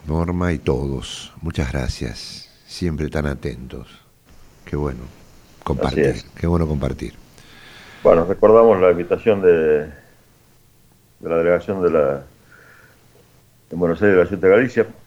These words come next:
Speaker 2: para, con motivo de que el Centro Dramático Galego cruz-, cruzó el Atlántico por primera vez para representar en Argentina la obra O Charco de Ulises.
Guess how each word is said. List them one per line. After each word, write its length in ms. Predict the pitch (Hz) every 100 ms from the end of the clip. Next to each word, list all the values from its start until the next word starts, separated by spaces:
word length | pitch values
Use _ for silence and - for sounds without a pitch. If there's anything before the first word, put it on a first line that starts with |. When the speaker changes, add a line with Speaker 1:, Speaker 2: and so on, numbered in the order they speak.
| _ _ _ - _
Speaker 2:
para, 640 | 78 78 76 71 69 - - _ _ _ _ _ _
con 120 | - 90
motivo 400 | 147 139 101 85
de 120 | 76
que 100 | 85
el 100 | 80
Centro 440 | - 104 95 85
Dramático 800 | 82 92 101 87 85 82 78 73
Galego 520 | 73 90 101 101 90
cruz-, 320 | - 87 92 -
cruzó 440 | - 80 - 107
el 80 | 90
Atlántico 640 | 80 101 95 85 87 107 107 - - - _ _ _ _
por 160 | - 85
primera 300 | 90 95 95
vez 320 | 95 101 - -
para 200 | 80 78
representar 600 | 78 80 82 82 90 90
en 60 | 87
Argentina 380 | 85 82 80 90
la 120 | 82
obra 240 | 92 90
O 180 | 85 82
Charco 340 | - 95 92 90
de 80 |
Ulises. 580 | 92 110 107 107 95 -